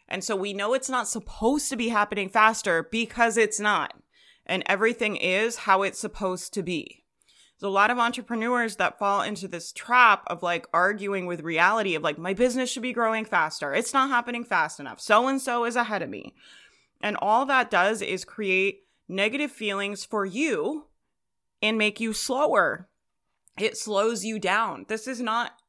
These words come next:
the energy of innovation. I taught this at the Digital Product Lab we had this year. But I really think as entrepreneurs, our job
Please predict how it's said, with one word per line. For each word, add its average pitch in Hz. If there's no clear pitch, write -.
the 190
energy 214
of 175
innovation. 160
I 208
taught 226
this 214
at -
the 202
Digital 180
Product 180
Lab 190
we 190
had 170
this 160
year. 180
But 208
I 202
really 226
think 220
as 196
entrepreneurs, 190
our 190
job 185